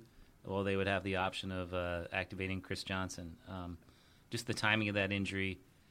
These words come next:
uh, I mean, it's, it's a very, it's a long shot that, uh,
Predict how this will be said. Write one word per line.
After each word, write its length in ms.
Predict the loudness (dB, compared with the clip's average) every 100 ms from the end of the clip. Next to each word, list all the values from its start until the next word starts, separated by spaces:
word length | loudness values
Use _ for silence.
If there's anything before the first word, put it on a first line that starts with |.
| -20 -20 -14 -2
uh, 320 | 2 4 2 2
I 60 |
mean, 140 | 2 2
it's, 180 | 0 -2
it's 220 | -2 -2
a 40 |
very, 480 | 4 6 8 8 2 -2
it's 160 | -4 0
a 40 |
long 320 | 2 4 4
shot 340 | 2 4 4 2
that, 300 | -2 -2 0
uh, 320 | 2 2 0